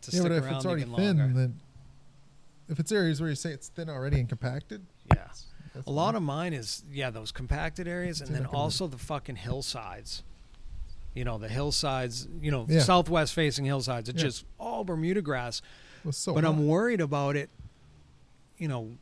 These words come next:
Speaker 1: we talk about why we overseed is to also protect that Bermuda grass is, you know, there are some areas there. I'm looking at it and it's like, fuck, there's, like, on seven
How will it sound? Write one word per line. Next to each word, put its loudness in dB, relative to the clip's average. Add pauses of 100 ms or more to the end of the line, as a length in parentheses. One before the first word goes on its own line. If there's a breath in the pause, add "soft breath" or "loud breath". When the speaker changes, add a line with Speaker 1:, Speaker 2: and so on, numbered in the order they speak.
(140)
Speaker 1:
we -4
talk -2
about -4
why 2
we 0
overseed 0
is -6 (160)
to -6
also -4
protect -6
that -4
Bermuda 0
grass -6
is, -6
you -12
know, -8
there -8
are -6
some -6
areas -4
there. -2
I'm 0
looking 0
at -2
it -8
and -14
it's -12
like, -8 (580 soft breath)
fuck, 0
there's, -2 (560)
like, -2
on 0
seven 2